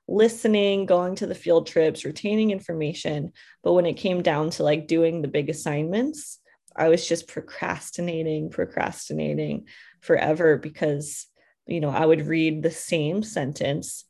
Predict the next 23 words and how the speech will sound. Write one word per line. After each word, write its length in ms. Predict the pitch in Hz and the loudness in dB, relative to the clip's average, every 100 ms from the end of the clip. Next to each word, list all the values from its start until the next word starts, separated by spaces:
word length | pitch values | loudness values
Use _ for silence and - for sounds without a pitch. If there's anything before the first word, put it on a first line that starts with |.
| _ _ _ | _ _ _
fifty-seven 1000 | _ _ - 151 - 202 214 185 190 220 | _ _ 0 0 -2 -2 2 4 4 4
<laughs> 160 | 240 208 | 4 2
times 500 | 143 135 156 185 - | 0 0 -4 -6 -2
and 220 | - 165 | 0 0
then 140 | 156 | 0
still 420 | 160 - - 156 165 | -4 -4 0 2 2
not 380 | 156 151 147 - - | 0 -2 -4 -6 -6
know 300 | 180 160 143 | -2 0 2
what 140 | 147 | 2
it 160 | 147 - | 0 -4
said. 460 | - - - - - - - - _ | -2 0 0 -4 -12 -20 -20 -20 _
Um, 560 | 180 165 160 151 165 196 - | -2 2 2 0 -4 -8 -16
so 240 | - - 190 | -10 2 4
I 80 | 190 | 6
didn't 220 | 208 208 | 4 2
really 200 | 214 202 | 0 2
know 140 | 190 | 2
what 80 | 185 | 2
else 240 | 170 170 | 2 -2
to 100 | - | -8
do. 360 | 170 269 233 - - - _ - | -6 -2 0 -2 -6 -20 _ -12
This 440 | 170 214 226 - | 2 4 4 -2
was 640 | 180 175 147 143 151 - | 2 4 4 0 -2 -10